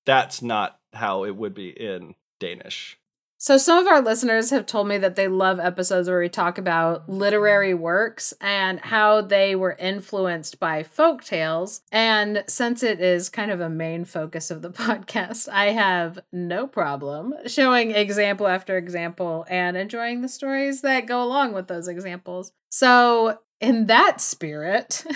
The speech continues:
Speaker 2: <laughs> we're gonna be, uh, talking about literary fairy tales and specifically, uh, Hans Christian Andersen. So Hans Christian Andersen's fairy tales or short fairy stories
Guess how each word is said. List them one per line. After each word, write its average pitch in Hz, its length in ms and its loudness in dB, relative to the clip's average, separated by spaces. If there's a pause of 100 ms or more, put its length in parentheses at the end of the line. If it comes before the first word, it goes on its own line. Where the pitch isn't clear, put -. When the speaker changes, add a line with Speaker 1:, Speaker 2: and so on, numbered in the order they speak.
(140)
Speaker 2:
<laughs> - 240 -20
we're 233 300 0
gonna 233 180 -2
be, 247 420 2
uh, 240 640 2 (240)
talking 277 440 2
about 233 480 0
literary 208 400 0
fairy 202 300 -2
tales 190 600 -2
and 185 320 -2
specifically, 170 1300 -6
uh, 165 380 -6
Hans 226 800 -2 (180)
Christian 262 460 0
Andersen. 190 720 -10 (240)
So 302 580 8
Hans 330 360 0
Christian 359 340 -4
Andersen's 247 880 -2
fairy 233 360 2
tales 208 360 0
or 208 140 0
short 208 340 0
fairy 180 540 0
stories 180 800 0